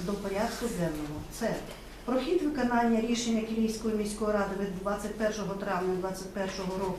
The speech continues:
номер чотириста тридцять п'ять про затвердження програми з локалізації та ліквідації амбулозії полонолізни на території Кілійської міської територіальної громади Зміївського району Одеської області на двадцять перший двадцять п'ятий роки за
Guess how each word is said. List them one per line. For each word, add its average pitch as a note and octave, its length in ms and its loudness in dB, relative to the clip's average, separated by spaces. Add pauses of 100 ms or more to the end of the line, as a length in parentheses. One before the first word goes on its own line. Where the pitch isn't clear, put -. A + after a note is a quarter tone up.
(160)
номер F#3 240 2 (100)
чотириста G#3 380 -2
тридцять E3+ 500 -6
п'ять E3 220 0 (360)
про A#3 140 4
затвердження A#3+ 500 2
програми A#3 500 2
з - 20 -2
локалізації A3 680 2
та A3 80 0
ліквідації G#3 600 0
амбулозії G3 460 0
полонолізни F#3+ 720 -2 (320)
на G3+ 60 -4
території G#3 460 0
Кілійської G#3+ 480 -2
міської F#3 340 0
територіальної F3 640 0
громади F#3 520 -2
Зміївського A#3 440 -2
району A3+ 280 2
Одеської G#3+ 400 0
області G3+ 400 -4 (240)
на G3 100 4
двадцять F#3+ 460 -2
перший F#3+ 260 -2
двадцять E3+ 400 -2
п'ятий D#3+ 400 -2
роки D#3+ 360 -4 (140)
за F3 220 2